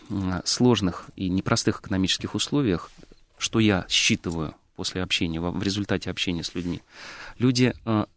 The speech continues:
готовы и могут, э, переносить, э, трудности.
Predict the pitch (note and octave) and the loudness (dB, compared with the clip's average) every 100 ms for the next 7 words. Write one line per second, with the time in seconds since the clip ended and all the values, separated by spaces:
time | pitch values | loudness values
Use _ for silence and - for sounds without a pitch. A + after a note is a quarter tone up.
0 | _ A2+ A2+ G#2+ - D3 A2+ G2+ - A2+ | _ -2 0 0 2 4 6 4 4 4
1 | A#2+ B2 F#2 E2 - - F2+ F2+ - G#2 | 6 6 2 -2 -4 -2 0 0 0 0
2 | G#2+ A#2 - A2 - - F2+ F2 E2+ E2+ | 2 2 0 -2 -6 -10 -6 -2 -2 -2
3 | E2 E2 E2 D#2+ E2 A2+ G2 E2+ - - | -2 -4 -4 -4 -4 0 0 0 -4 -8